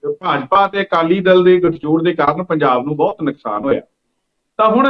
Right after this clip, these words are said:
ਲਗਾਤਾਰ ਚਰਚਾ ਚੱਲ ਪਈਆਂ ਕਿ ਭਾਜਪਾ ਦੇ ਨਾਲ ਗੱਲ ਬਣਨ ਤੋਂ ਬਾਅਦ ਕੀ ਸ਼੍ਰੋਮਣੀ ਅਕਾਲੀ ਦਲ ਕਾਂਗਰਸ ਦੀ ਹਮਾਇਤ ਕਰ ਦੇਗਾ? ਜੇ ਮੈਂ ਤੋਂ ਤੁਸੀਂ ਹਾਲੇ ਅੱਜ ਦੀ ਘੜੀ ਨਿੱਜੀ ਤੌਰ ਤੇ ਪੁੱਛੋ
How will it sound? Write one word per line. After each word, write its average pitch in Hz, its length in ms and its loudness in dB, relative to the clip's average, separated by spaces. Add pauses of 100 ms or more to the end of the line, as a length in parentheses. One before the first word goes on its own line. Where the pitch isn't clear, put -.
(140)
ਲਗਾਤਾਰ 180 460 0
ਚਰਚਾ 147 320 0
ਚੱਲ 160 240 0
ਪਈਆਂ 160 280 -2 (420)
ਕਿ 247 100 -8
ਭਾਜਪਾ 190 600 0
ਦੇ 208 100 0
ਨਾਲ 208 180 2
ਗੱਲ 165 240 -2
ਬਣਨ 175 280 0
ਤੋਂ 170 160 -8
ਬਾਅਦ 165 320 0 (480)
ਕੀ 269 140 -4
ਸ਼੍ਰੋਮਣੀ 170 640 0
ਅਕਾਲੀ 147 400 0
ਦਲ 131 320 0 (200)
ਕਾਂਗਰਸ 147 360 -2
ਦੀ 185 140 -2
ਹਮਾਇਤ 175 320 0
ਕਰ 139 140 -4
ਦੇਗਾ? 180 300 -4 (460)
ਜੇ 247 140 0
ਮੈਂ 208 160 -2
ਤੋਂ 220 180 2
ਤੁਸੀਂ 226 220 2
ਹਾਲੇ 202 320 4 (120)
ਅੱਜ 180 140 0
ਦੀ 226 180 -4
ਘੜੀ 214 120 4
ਨਿੱਜੀ 170 260 -2
ਤੌਰ 190 220 0
ਤੇ 180 120 -6
ਪੁੱਛੋ 165 420 -4